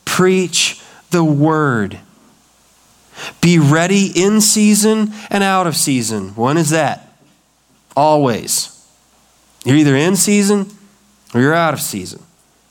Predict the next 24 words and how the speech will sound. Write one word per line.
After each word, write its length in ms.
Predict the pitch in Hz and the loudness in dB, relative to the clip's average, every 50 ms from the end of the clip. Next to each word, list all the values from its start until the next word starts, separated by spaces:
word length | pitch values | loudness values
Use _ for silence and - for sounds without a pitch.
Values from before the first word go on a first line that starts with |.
| _ _ _ _ _ _ _ _ _ _ _ _ _ _ _ _ _ _ - | _ _ _ _ _ _ _ _ _ _ _ _ _ _ _ _ _ _ -4
"Reprove, 880 | - 131 120 107 107 - - 147 151 165 180 185 196 196 196 - - - _ _ _ _ _ _ _ _ | 0 0 0 2 0 0 0 2 2 2 2 2 0 0 -2 -6 -12 -20 _ _ _ _ _ _ _ _
rebuke, 760 | - 117 110 104 98 120 139 160 175 180 175 170 - - - - _ _ _ _ _ - _ | 0 0 0 2 2 2 2 2 2 0 -2 -4 -8 -16 -20 -20 _ _ _ _ _ -12 _
and 140 | - 117 110 | -2 0 0
exhort 720 | 107 104 104 - - 123 135 139 156 170 175 170 170 - - - - - - - - - - | 0 0 0 -2 0 0 0 0 0 0 -2 -4 -6 -10 -14 -16 -20 -20 -18 -16 -16 -12 -2
with 280 | - 135 147 143 143 143 | 0 0 2 0 0 -4
complete 560 | - - 147 131 131 - - 147 139 135 139 | -2 -2 -2 -2 -2 0 0 -2 -2 -2 -4
patience," 680 | - - 165 175 185 180 - - 196 196 190 190 - - | -4 -2 0 0 0 0 0 0 2 2 0 0 -2 -2
and 400 | 151 147 151 160 160 165 170 160 | -2 -2 0 0 0 0 0 0
here 180 | 135 120 131 160 | 0 0 0 0
it 60 | 180 | 0
is, 320 | 196 185 175 170 - - - _ _ _ _ _ | 0 -2 -2 -6 -8 -10 -10 _ _ _ _ _
"teaching. 560 | - - 226 214 214 - - - 190 170 170 170 - _ _ _ _ _ _ _ _ _ _ _ _ _ - - - - - - - - - | -8 -6 -6 -4 -4 -4 -6 -4 -8 -10 -12 -14 -20 _ _ _ _ _ _ _ _ _ _ _ _ _ -20 -20 -20 -20 -12 -8 -6 -6 -2
For 120 | - 196 | 0 0
the 80 | 175 175 | 0 0
time 360 | 170 - - 202 202 202 202 | 0 0 0 0 2 2 2
is 100 | 185 175 | 0 0
coming 360 | - - 214 208 208 190 175 | 0 0 0 0 2 2 2
when 100 | 160 143 | 0 -2
people 280 | 143 - 196 - - 170 | 0 -2 -2 0 0 0
will 120 | 151 151 | 0 2
not 320 | 147 151 165 180 190 208 208 | 2 2 2 2 0 0 0
endure 320 | 202 196 180 202 196 190 | 0 0 0 0 0 0
sound 440 | 175 - 196 190 175 170 165 170 170 | 0 0 0 0 0 0 -2 -4 -6
teaching, 600 | - - 214 233 214 - - 175 160 156 156 156 | -4 -2 -2 -2 -2 -2 -2 0 0 0 0 -2